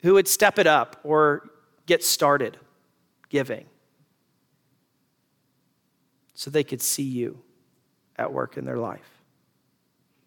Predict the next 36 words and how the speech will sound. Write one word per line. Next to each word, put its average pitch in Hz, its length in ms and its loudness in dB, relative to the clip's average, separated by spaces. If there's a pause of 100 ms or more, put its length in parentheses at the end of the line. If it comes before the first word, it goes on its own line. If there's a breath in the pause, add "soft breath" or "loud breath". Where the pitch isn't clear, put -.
(600)
And 135 100 -8
God, 156 140 6
ultimately, 151 460 2
we 151 120 0
know 143 340 0 (540)
we 156 160 2
will 160 120 2
give 160 180 2
an 160 60 -2
account 156 380 -2
to - 120 -2
you 151 100 2
one 139 180 -2
day 123 160 -4
for - 200 -10
our 117 100 -6
lives. - 420 -16 (2250)
There 160 140 4
will 170 140 4
be 180 160 4
a 170 60 4
heavenly 190 400 0
accounting. 160 520 -2 (160)
There 147 120 0
will 151 120 0
be 147 120 2
a 131 60 2
heavenly 151 400 -2
ledger. 139 460 -2 (1000)
Not 214 340 4
that 214 160 6
allows 180 420 6
us 175 120 -2
entrance 180 420 -6
into 165 140 -6
heaven, 131 500 -4